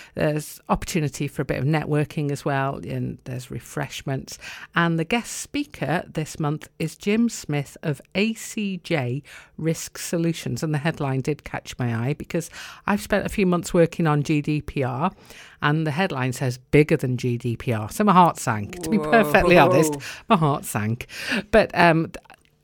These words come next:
Speaker 1: in the businesses that I've been working with, I then read on and thought, "Oh, I can pass that on to somebody else," because it's what you need to know about health and safety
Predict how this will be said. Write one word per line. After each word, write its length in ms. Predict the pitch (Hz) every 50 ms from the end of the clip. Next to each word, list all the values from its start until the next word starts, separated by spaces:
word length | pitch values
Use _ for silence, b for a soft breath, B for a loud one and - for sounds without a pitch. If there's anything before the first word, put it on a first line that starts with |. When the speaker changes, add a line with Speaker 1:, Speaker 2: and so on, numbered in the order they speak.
| _ _ _
Speaker 1:
in 160 | - 175 180 180
the 60 | 165
businesses 460 | 165 185 190 160 175 165 - - 147
that 100 | - 156
I've 200 | 147 170 196 190
been 160 | - 123 117 123
working 320 | 127 123 120 - - 123
with, 260 | 120 131 127 127 - B B B B B B _ _ -
I 240 | - 147 143 139
then 240 | 135 160 160 151 143
read 180 | 143 135 135 135
on 180 | 127 123 127
and 120 | 131 135 123
thought, 180 | - 135 -
"Oh, 120 | 151 156 151
I 100 | 117 104 -
can 120 | - 127
pass 280 | - - 120 110 - -
that 100 | - -
on 120 | 127 120
to 60 | -
somebody 340 | - - 127 120 120 123 120
else," 200 | 117 113 110 -
because 340 | - - - - - 123 -
it's 200 | 147 - - -
what 160 | 180 - -
you 100 | 190 196
need 240 | 185 165 156 151 -
to 100 | - -
know 120 | 127 123 123
about 240 | 123 135 131 -
health 300 | - - 156 147 - -
and 120 | - 143 135
safety 600 | - - - 131 131 127 - - - 127 123